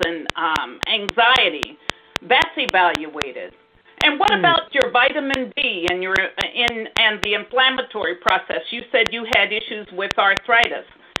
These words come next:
Speaker 2: Yes.
Speaker 1: Those things are addressed too, and lipid
Speaker 2: Yes.
Speaker 1: support.
Speaker 2: Yes,
Speaker 1: So
Speaker 2: yes.
Speaker 1: when I got my report, I was, I had four major, um, snips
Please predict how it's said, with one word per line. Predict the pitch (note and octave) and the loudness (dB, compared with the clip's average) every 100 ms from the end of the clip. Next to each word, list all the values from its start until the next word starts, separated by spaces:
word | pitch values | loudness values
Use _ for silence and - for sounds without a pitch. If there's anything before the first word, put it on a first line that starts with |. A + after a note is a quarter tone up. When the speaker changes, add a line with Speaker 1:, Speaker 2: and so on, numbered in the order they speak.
| - | -10
Speaker 2:
Yes. | C#3 D3 E3 D#3 C3+ | 0 4 6 6 2
Speaker 1:
Those | |
things | C4 A#3 A3 | 0 0 0
are | G3 | 2
addressed | F#3 E3+ G3 G3 - - _ | 2 2 0 0 -2 -12 _
too, | F3+ E3 D#3+ - - | -6 -6 -12 -16 0
and | A#3+ C4 B3+ | 4 4 2
lipid | A#3 C4 | 2 4
Speaker 2:
Yes. | D#3 C3+ - - | 4 4 -2 -6
Speaker 1:
support. | - - - - - - _ _ _ _ - - | -6 -4 -6 -8 -10 -10 _ _ _ _ -14 0
Speaker 2:
Yes, | D3 F#3 | 6 8
Speaker 1:
So | G#3 F#3+ | 6 2
Speaker 2:
yes. | E3+ B2+ | 0 0
Speaker 1:
when | - A3+ | 2 4
I | A#3 C#4+ | 6 6
got | E4 F#4 | 4 4
my | - C4 C4+ | 4 4 4
report, | C4 - A#3 F#3+ E3+ | 0 0 2 2 0
I | G#3+ C4+ | 2 2
was, | D4+ C#4+ A#3 G3 - - | 4 2 0 -4 -10 2
I | A#3+ C#4 | 4 4
had | C#4+ A3 G3 - | 4 0 0 -8
four | - D4 D4 C#4+ C#4+ D4 - _ - - - - | 0 4 6 6 4 0 -8 _ -8 -8 -10 -8
major, | G#3 B3+ B3 B3+ A#3 A3+ G#3+ G#3+ G#3+ - | 0 0 0 -2 -2 0 2 0 0 0
um, | F#3+ F3 - - - - - | 0 0 0 -6 -12 -12 -4
snips | F#3 B3 | 0 0